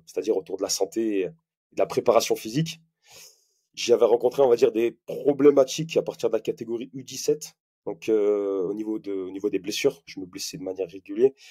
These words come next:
et, euh, ça s'arrêtait pas, ça revenait à chaque fois. Je revenais de blessure, je me reblessais, et cetera. Et jusqu'au jour où, euh, bah, tu vois, je, je commence à me renseigner un petit peu, je vais voir un ostéopathe, je vais voir un kiné, je fais une rééducation, et cetera.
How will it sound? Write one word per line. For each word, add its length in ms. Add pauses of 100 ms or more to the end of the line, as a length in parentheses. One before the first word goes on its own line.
(300)
et, 220
euh, 540
ça 160
s'arrêtait 460
pas, 160
ça 160
revenait 280
à 40
chaque 180
fois. 180
Je 100
revenais 220
de 60
blessure, 320
je 100
me 60
reblessais, 400
et 60
cetera. 420 (680)
Et 300
jusqu'au 380
jour 300
où, 240
euh, 280
bah, 140
tu 80
vois, 80
je, 260
je 80
commence 320
à 200 (200)
me 80
renseigner 480
un 80
petit 160
peu, 420
je 140
vais 80
voir 160
un 80
ostéopathe, 500
je 160
vais 60
voir 160
un 80
kiné, 340
je 140
fais 80
une 60
rééducation, 540
et 40
cetera. 560